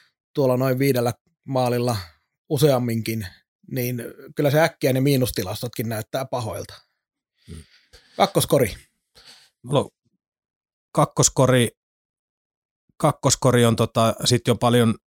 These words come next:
Speaker 2: myst-, mystisempi, koska toi meidän pakki- ja sopimustilanne on vielä levällään. Kakkoskoris mulla on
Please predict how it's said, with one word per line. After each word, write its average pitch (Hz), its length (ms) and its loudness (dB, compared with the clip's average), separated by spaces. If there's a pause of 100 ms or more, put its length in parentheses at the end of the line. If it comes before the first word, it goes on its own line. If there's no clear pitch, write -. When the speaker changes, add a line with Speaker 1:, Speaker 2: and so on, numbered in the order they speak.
Speaker 2:
myst-, 127 280 2
mystisempi, 107 500 0
koska 104 260 -4
toi 110 100 0
meidän 110 160 2
pakki- 120 260 0
ja 101 40 2
sopimustilanne 101 680 0 (920)
on 127 200 2
vielä 104 280 4
levällään. 95 640 2 (960)
Kakkoskoris 139 680 2
mulla 127 180 6
on 120 160 4